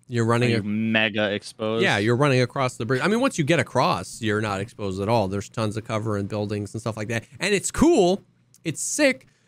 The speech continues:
Speaker 1: It's t-, classic Tarkov map design. All the stuff out there is really cool. It feels real. It feels like they, this is, you know, the, the garage and the, the buildings and the ha-, you know, the bedrooms, and, like, it feels so sick. But, uh,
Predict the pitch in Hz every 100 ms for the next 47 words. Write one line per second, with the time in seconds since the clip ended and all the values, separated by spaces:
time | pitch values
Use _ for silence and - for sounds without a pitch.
0 | _ 156 151 - - 180 - - 156 180
1 | 190 196 190 185 196 208 165 143 139 135
2 | 139 156 160 - 160 160 151 165 156 139
3 | 165 151 151 156 156 120 - 139 160 143
4 | - 123 139 156 139 113 139 139 135 117
5 | 123 123 123 120 - 127 123 120 120 120
6 | - _ _ - 110 120 127 131 160 160
7 | 160 147 120 110 110 104 104 110 147 156
8 | 156 156 143 117 101 123 151 123 117 107
9 | 107 127 160 156 160 156 156 143 127 113
10 | 104 113 - - 165 160 - 170 156 -
11 | 233 156 - _ _ _ _ _ _ _
12 | _ _ _ - 139 127 120